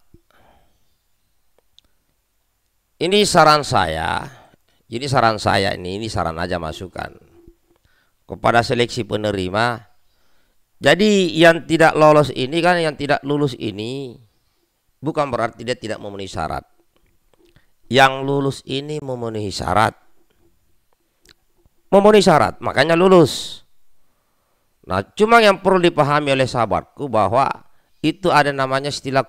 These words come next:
kuota atau batasan. Saya kasih contoh, ya.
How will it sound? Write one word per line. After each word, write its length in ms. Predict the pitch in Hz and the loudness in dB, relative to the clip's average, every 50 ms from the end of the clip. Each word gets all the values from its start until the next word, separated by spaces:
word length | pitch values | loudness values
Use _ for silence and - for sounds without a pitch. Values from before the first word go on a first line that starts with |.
| _ - | _ -12
kuota 480 | 110 120 131 135 - _ 120 107 95 | -8 -6 -6 -6 -6 _ -4 -2 -2
atau 320 | - - 107 - - 104 101 | -4 -6 -10 -8 -8 -8 -4
batasan. 800 | 101 101 101 - 107 110 117 104 - 107 92 85 73 69 71 - | -4 -4 -4 -4 -6 -6 -6 -6 -4 -6 -6 -6 -8 -12 -18 -20
Saya 240 | - - 101 95 | -10 -6 -6 -4
kasih 240 | - 110 107 107 101 | -2 -4 -6 -6 -4
contoh, 320 | - 120 117 139 127 - 123 | 0 0 0 2 4 4 6
ya. 400 | 117 123 143 170 170 160 - | 6 8 6 6 4 0 -6